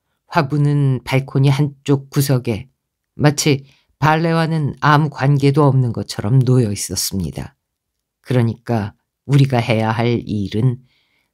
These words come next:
그 화분을 만진 걸로 보이는 사람을 찾아내는 거예요. 조금 전에 이 형사가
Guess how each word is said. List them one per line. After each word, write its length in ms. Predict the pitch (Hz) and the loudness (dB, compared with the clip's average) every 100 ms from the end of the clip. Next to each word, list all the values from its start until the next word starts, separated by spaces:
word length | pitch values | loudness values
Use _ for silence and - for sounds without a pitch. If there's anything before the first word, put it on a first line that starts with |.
| _ | _
그 420 | - 156 147 123 - | -4 0 2 2 0
화분을 680 | - 180 151 143 151 143 139 - _ | -2 0 0 2 2 0 -4 -10 _
만진 640 | - 135 135 131 131 127 120 | -2 0 2 0 -2 -4 -4
걸로 320 | 120 117 120 | -4 -2 -2
보이는 540 | 127 120 120 117 113 - | -2 0 -2 -2 -6 -8
사람을 760 | - 107 101 98 92 107 127 123 _ _ - | -6 -2 -2 -2 -2 -2 -2 -6 _ _ -12
찾아내는 680 | - 165 143 123 104 92 85 | -2 0 2 2 0 -4 -6
거예요. 500 | 90 90 120 139 139 _ _ _ _ _ _ _ _ _ _ _ _ _ _ _ _ _ _ _ | -6 -2 -2 -2 -4 _ _ _ _ _ _ _ _ _ _ _ _ _ _ _ _ _ _ _
조금 320 | - 180 180 170 | -2 2 4 6
전에 520 | 160 160 156 147 - | 4 2 2 2 0
이 200 | - 165 | 0 2
형사가 720 | 143 160 160 - 139 120 117 | 4 2 0 0 -2 -2 -6